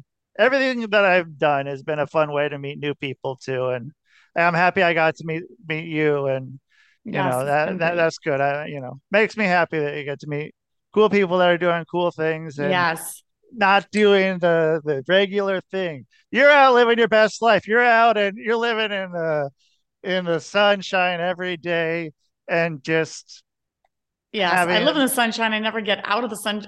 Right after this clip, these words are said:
Speaker 2: I never spent tons of time outside. And yesterday I went outside and was on a boat and got burnt. I'm like, "I forget I'm white, like, really white." But,
Speaker 1: Yeah.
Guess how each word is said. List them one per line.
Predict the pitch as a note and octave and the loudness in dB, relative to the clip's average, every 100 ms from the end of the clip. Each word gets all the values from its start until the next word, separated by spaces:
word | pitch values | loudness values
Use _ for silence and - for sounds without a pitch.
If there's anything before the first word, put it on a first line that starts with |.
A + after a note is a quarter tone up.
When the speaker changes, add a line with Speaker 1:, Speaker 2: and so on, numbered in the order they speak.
| - | -8
Speaker 2:
I | G#3 | -4
never | A3+ B3 A#3 | -2 -2 -4
spent | - A3 - | -6 -10 -10
tons | - A#3 A3+ | -6 -2 -2
of | |
time | A3+ A3+ | -2 0
outside. | G3+ G#3 A3 | 0 0 -2
And | F#3+ | -2
yesterday | G#3+ A3 G3+ F#3+ | -6 -4 -6 -6
I | - | -4
went | G3 | -2
outside | F#3+ - G#3+ A3+ | -2 -4 -6 -4
and | G#3+ | -4
was | G3+ G3+ | -2 -2
on | |
a | F#3 | -2
boat | F3+ G3+ | 0 0
and | A3 | 0
got | F#3 E3+ - - | -4 -4 -8 0
burnt. | A3 F#3+ | 0 0
I'm | F#3 | -4
like, | F3 | -4
"I | F#3+ | -6
forget | F#3+ G#3 G#3 G#3 | -8 -6 -2 0
I'm | F#3+ F#3+ | -2 -2
white, | G3+ G3 - | 0 0 -2
like, | G3 G3 | -6 -6
really | G#3+ A3 A3+ | -6 -4 -6
white." | A3 A#3+ A3+ - - - - - _ _ _ - | -4 -4 -4 -12 -18 -18 -20 -20 _ _ _ -6
But, | A3 A3 | 0 2
Speaker 1:
Yeah. | A#3 G3+ | 2 0